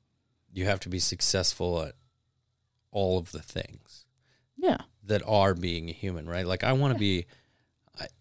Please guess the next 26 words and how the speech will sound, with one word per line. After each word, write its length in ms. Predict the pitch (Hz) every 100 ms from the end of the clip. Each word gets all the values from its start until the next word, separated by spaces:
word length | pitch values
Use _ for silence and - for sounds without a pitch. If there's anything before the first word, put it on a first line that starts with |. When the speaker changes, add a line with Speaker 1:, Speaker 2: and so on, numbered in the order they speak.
| -
Speaker 1:
like, 220 | - 110
I 80 | 113
wanna 180 | 143 135
be 120 | 104
a 40 | 90
successful 540 | - - 107 - -
father. 520 | - - 78 76 - - _ _ 208
Speaker 2:
Mm-hmm. 500 | 202 - 196 180 190
Speaker 1:
I 40 |
wanna 200 | - 104
be 120 | 104
a 60 | 95
successful 540 | - - 90 85 80
husband. 540 | - - 82 - - -
I 40 |
wanna 180 | 107 104
be 160 | 95 90
successful 640 | - - - 110 - 101
at 60 | 90
work. 460 | 87 85 73 - - - _ _ _ _ _
Um, 420 | 113 104 92 87 - _ _ _ _ _
financial 800 | - - 110 113 117 143 - 113
success 800 | - - - 87 82 82 - - -
is 140 | 98
a 100 | 90 90 95 -
byproduct 920 | 90 104 101 87 78 78 82 - -